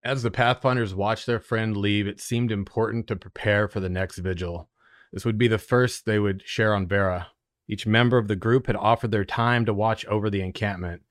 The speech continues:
As they gathered around the fire, they shared in their quests and adventures from the past.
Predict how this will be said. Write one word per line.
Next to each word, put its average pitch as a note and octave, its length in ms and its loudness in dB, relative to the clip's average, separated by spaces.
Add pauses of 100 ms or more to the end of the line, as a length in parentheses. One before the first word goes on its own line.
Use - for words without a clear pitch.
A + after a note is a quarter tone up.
(400)
As G#2 80 -6
they G#2 80 0
gathered A2+ 400 4
around A2+ 300 4
the A2 40 -2
fire, A2 380 2
they G2 100 0
shared A2 380 0
in G2+ 80 0
their F#2+ 120 -2
quests - 500 0
and G2+ 100 0
adventures G#2+ 500 0
from G2 160 -4
the G#2 80 -2
past. F2+ 500 -4